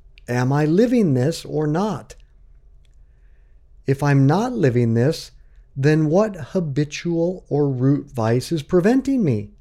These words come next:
Is it pride or vanity or envy or anger or one of them?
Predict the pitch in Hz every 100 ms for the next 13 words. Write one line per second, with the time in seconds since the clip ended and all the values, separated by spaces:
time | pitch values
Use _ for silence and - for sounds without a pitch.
0 | _ - _ - - _ 127 147 - -
1 | 110 113 147 185 147 110 123 127 147 170
2 | 190 127 - - - - 123 131 147 185
3 | 165 113 - 131 135 156 185 185 131 131
4 | 123 113 120 147 151 170 226 208